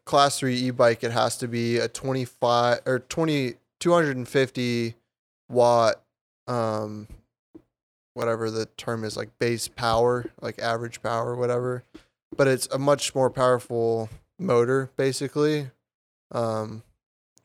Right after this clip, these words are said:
but from reading about it, it looks like they run it at a slower, um, it's geared differently, so it runs at a slower R P M, the motor itself, which makes it quieter. So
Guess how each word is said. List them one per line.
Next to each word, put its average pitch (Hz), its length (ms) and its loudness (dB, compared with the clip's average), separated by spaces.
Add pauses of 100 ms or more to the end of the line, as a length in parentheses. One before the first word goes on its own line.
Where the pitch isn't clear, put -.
(160)
but 135 140 6
from 131 160 -4
reading 143 280 4
about 127 340 6
it, 120 220 0
it 131 120 -2
looks 123 280 -2
like 120 260 0 (380)
they 131 120 4
run 127 220 4
it 131 140 2
at 117 100 4
a 110 100 0
slower, 120 680 2 (340)
um, 104 640 -6 (1200)
it's - 180 -2
geared 160 300 2
differently, 180 440 0
so 139 200 2
it 120 180 2 (440)
runs 135 280 2
at 120 120 6
a 117 60 2
slower 123 420 4
R 117 180 4
P 117 200 -4
M, 127 220 -2
the 117 60 -4
motor 113 340 2
itself, 127 520 0
which 117 140 -8
makes 110 220 -6
it - 120 -16
quieter. 123 540 0
So 117 360 0